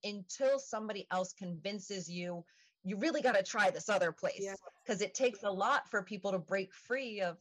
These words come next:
Speaker 1: habits.
Speaker 2: It's true. It's very true. So, r-, wow, that's a, that's a little complicated. You're opening a medical after rec opens. That's, oh, that's, that's,
Speaker 1: Yes.
Speaker 2: when, when, it, when do your doors open projected?
Speaker 1: So we're gonna, we're trying to, I,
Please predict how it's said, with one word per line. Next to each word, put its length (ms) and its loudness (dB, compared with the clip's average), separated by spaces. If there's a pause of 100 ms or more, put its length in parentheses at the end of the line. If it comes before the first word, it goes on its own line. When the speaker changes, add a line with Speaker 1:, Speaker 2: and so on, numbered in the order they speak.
(100)
Speaker 1:
habits. 480 -10
Speaker 2:
It's 20 -12
true. 560 -4
It's 260 -10
very 380 -4
true. 520 -10 (380)
So, 420 -6
r-, 120 -6 (160)
wow, 180 -4
that's 220 -4
a, 180 -6
that's 440 -8
a 40 -8
little 220 -6
complicated. 640 -10
You're 200 -2
opening 560 -6
a 80 -8
medical 760 -6 (360)
after 360 -8
rec 400 -8
opens. 440 -10
That's, 360 -6
oh, 200 -8
that's, 220 -10 (220)
that's, 160 -4
Speaker 1:
Yes. 160 -8
Speaker 2:
when, 180 -6
when, 160 -4
it, 180 -6
when 200 -8
do 80 -12
your 180 -6
doors 340 -12
open 380 -12 (220)
projected? 460 -10 (200)
Speaker 1:
So 240 2
we're 160 4
gonna, 380 4
we're 460 4
trying 340 -2
to, 360 0
I, 140 -4